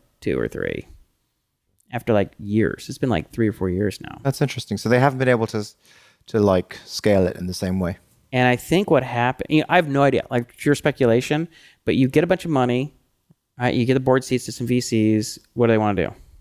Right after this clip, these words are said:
Speaker 2: They just wanted, they wanted to go big or go home,
Speaker 1: Go,
Speaker 2: basically.
Speaker 1: go scale, right?
Speaker 2: Yeah.
Speaker 1: So we're just gonna, like, "Oh, we should do this. We should." So they have all these, without any knowledge, 'cause they've never done it, anything like this themselves, probably, right? Or they're, they're, or at least what they,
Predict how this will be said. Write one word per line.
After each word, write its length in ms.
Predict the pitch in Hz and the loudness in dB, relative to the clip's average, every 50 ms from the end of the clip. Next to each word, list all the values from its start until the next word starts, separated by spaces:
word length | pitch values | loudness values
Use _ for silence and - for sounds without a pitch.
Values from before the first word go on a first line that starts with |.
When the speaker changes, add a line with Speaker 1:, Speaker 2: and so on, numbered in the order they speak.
| - _ _ _ _ _ _ _ _ _ _ _ _ _ _ | -20 _ _ _ _ _ _ _ _ _ _ _ _ _ _
Speaker 2:
They 100 | - 175 | 0 0
just 140 | 165 139 - | 0 0 2
wanted, 180 | 131 123 127 120 | 0 0 2 2
they 80 | 139 | 2
wanted 240 | 147 147 139 127 113 | 2 2 2 0 0
to 80 | - 113 | 0 0
go 100 | 117 110 | 0 2
big 180 | 110 113 104 | 2 2 2
or 60 | 107 98 | 2 2
go 160 | - 101 92 | 2 2 2
home, 220 | 98 110 107 101 92 | 2 2 0 0 0
Speaker 1:
Go, 20 | |
Speaker 2:
basically. 240 | 90 87 85 185 180 - | 0 0 2 2 2 2
Speaker 1:
go 60 | 202 | 2
scale, 240 | - - 277 202 - | 2 2 2 2 2
right? 260 | - 131 131 147 180 - - | 2 2 2 2 0 0 0
Speaker 2:
Yeah. 200 | 110 101 92 92 | 0 0 0 0
Speaker 1:
So 180 | - - 160 151 | 2 4 6 6
we're 160 | 151 160 180 | 6 6 4
just 180 | 190 196 - - | 2 0 0 0
gonna, 220 | 185 170 160 147 - | 0 0 0 0 2
like, 320 | 156 143 143 135 139 - - | 2 2 2 2 0 -4 0
"Oh, 140 | - 147 147 | 4 4 6
we 120 | 139 143 147 | 6 4 4
should 200 | - 151 139 127 | 2 0 -2 0
do 160 | 135 131 131 | 2 2 4
this. 220 | 139 127 113 - | 4 4 2 2
We 80 | 131 123 | 0 -2
should." 180 | - 135 - | -2 -2 0
So 80 | - 131 | 0 2
they 120 | 131 143 | 2 2
have 180 | 147 143 139 139 | 2 2 4 4
all 100 | 131 135 | 4 4
these, 260 | 131 127 117 - - - | 4 2 0 -2 -8 -6
without 320 | - 147 131 - 135 143 180 | -4 -2 0 2 2 2 2
any 160 | 202 208 208 | 2 0 0
knowledge, 540 | 214 202 151 123 117 117 135 151 - - - | 0 2 2 4 4 4 2 2 -2 -6 -6
'cause 140 | 135 117 127 | -2 0 2
they've 180 | 123 123 120 | 2 2 2
never 240 | 120 120 120 143 151 | 2 2 2 2 2
done 180 | 143 131 135 143 | 2 2 2 2
it, 140 | 151 - - _ - - _ _ _ _ _ _ - | 0 0 -4 _ -20 -20 _ _ _ _ _ _ -2
anything 120 | 156 156 | 0 2
like 140 | 147 147 - | 2 2 2
this 140 | 156 151 - | 0 0 0
themselves, 440 | 160 170 - - 139 120 120 113 - | 0 -2 2 4 4 4 4 2 0
probably, 680 | - 107 107 107 104 101 - 107 104 123 160 - _ _ | 0 2 2 2 2 0 2 2 2 2 2 -2 _ _
right? 320 | - 101 104 113 131 - - - | -2 2 2 2 2 0 -2 -2
Or 160 | - 113 113 | 0 2 4
they're, 240 | 120 120 110 104 123 | 4 4 4 4 4
they're, 180 | 123 120 117 - - - - _ | 4 4 2 0 -4 -10 -10 _
or 100 | - 139 | 2 2
at 60 | 135 123 | 4 6
least 300 | 135 131 127 - - 135 | 6 4 2 2 0 0
what 100 | 120 - | 2 4
they, 200 | 123 117 113 | 2 2 2